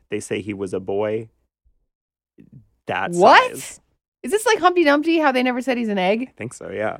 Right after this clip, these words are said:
Speaker 2: What the fuck? What do you
Speaker 1: I
Speaker 2: mean
Speaker 1: mean
Speaker 2: he's not a mouse?
Speaker 1: <clears throat>
Speaker 2: Of course he's a mouse.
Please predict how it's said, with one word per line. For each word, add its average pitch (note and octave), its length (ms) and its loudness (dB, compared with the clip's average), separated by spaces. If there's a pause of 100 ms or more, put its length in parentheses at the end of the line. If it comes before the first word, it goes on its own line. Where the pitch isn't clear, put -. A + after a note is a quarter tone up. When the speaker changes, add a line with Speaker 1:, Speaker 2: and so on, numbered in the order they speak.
Speaker 2:
What D4+ 500 2
the A#3 180 4
fuck? - 640 2 (540)
What G#4 140 4
do - 40 0
you D4+ 60 6
Speaker 1:
I - 20 2
Speaker 2:
mean E4+ 240 2
Speaker 1:
mean - 100 0
Speaker 2:
he's G4 140 2
not D#4+ 140 4
a B3+ 40 2
mouse? G#3+ 680 0
Speaker 1:
<clears throat> G#3 420 -10
Speaker 2:
Of - 120 -12
course C#5+ 200 4
he's A#4+ 140 -6
a G#4 60 0
mouse. - 680 -2